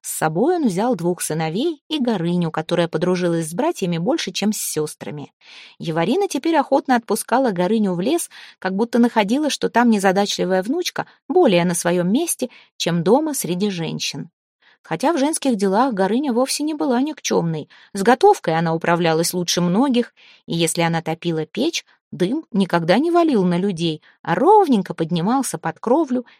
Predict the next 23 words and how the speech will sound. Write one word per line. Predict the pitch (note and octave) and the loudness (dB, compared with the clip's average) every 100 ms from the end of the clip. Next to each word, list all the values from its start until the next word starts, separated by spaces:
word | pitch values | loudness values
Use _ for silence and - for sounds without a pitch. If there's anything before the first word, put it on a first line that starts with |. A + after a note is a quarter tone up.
| _ | _
и | F#3+ | -2
уползал | E3 D#3+ D#3 D#3+ A#3 E4 | -2 0 -2 0 -2 0
в | B3+ | -2
оконца, | C4 - E3 D#3+ - D3+ - _ | -4 -4 -2 -4 -6 -10 -14 _
не | B3 | -2
мешая | D#4+ D#4+ F3+ D#3 | 0 0 0 0
никому | E3 E3 F3 F3 | -2 -2 -2 -2
внизу | D#3+ G3 F#3 D#3 | 0 -2 -2 -4
дышать. | F3+ - D3 - - _ _ _ _ _ - - | -4 -6 -10 -12 -20 _ _ _ _ _ -20 -8
Женщины | E3+ G3+ G3+ A3+ G#3+ | -2 0 0 2 2
даже | G#3+ G#3 | 2 2
оценили | G#3 - A3 B3+ | 0 2 4 4
удобство | D#4 B3+ A#3 - - E3 | 2 4 2 2 -2 0
иметь | F#3 E3 | 0 0
рядом | F3 E3 E3+ | 0 2 2
одну, | E3 E3+ A#3 C4 | 2 2 2 2
которая | F3+ E3+ F3+ | 0 2 2
что | F3 C#4 | 2 0
угодно | D4 B3 A#3+ F3 | 0 2 2 2
может | E3+ D#3+ D#3+ | -2 -2 -2
достать, | F3+ E4+ - D4+ D4+ - | 0 0 2 2 0 0
принести, | G3+ G3 F#3 - G#3+ A#3+ | 0 0 0 -4 -4 -2
передвинуть. | G#3 F#3 E3+ E3 A3 A#3 G3 | 0 0 -2 -2 0 0 -2